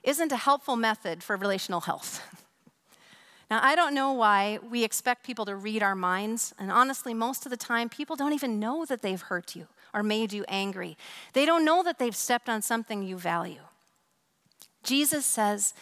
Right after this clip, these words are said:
"If they have sinned against you, rebuke them." You have to tell them that they hurt you,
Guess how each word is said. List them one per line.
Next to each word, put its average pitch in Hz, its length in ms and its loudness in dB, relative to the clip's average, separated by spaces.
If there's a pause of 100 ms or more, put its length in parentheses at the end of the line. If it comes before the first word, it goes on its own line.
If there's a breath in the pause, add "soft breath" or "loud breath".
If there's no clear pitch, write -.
(160 loud breath)
"If 220 160 -4
they 247 120 4
have 247 120 0
sinned 330 380 2
against 226 500 -2
you, 240 260 -8 (120)
rebuke 220 600 -4
them." 170 200 -6 (380)
You 202 80 -8
have 247 320 -2
to 220 100 -12
tell 294 460 2
them 214 220 -2
that 202 140 -4
they 202 140 -2
hurt 196 300 -2
you, 190 260 -8